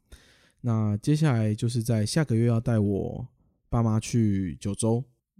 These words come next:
不知道这趟旅程会遇到什么事情哦。其实我，呃，自己在规划这趟旅程的时候，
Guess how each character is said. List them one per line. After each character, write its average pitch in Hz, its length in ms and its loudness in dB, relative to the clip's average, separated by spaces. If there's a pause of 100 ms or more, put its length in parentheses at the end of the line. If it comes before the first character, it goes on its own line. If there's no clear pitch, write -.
不 - 80 -2
知 185 80 4
道 202 80 6
这 185 140 2
趟 151 240 0
旅 104 100 0
程 98 240 -4
会 120 160 0
遇 113 120 0
到 107 120 0
什 95 140 -8
么 95 80 -8
事 - 180 -4
情 - 240 -12
哦。 65 140 -16
其 - 160 -6
实 107 300 -2
我， 104 500 -4 (600)
呃， 123 280 0 (140)
自 - 120 -6
己 165 120 0
在 147 180 0
规 147 220 2
划 143 180 0
这 139 100 -2
趟 131 160 0
旅 107 140 0
程 101 160 -2
的 98 80 -2
时 104 180 -2
候， 107 520 -2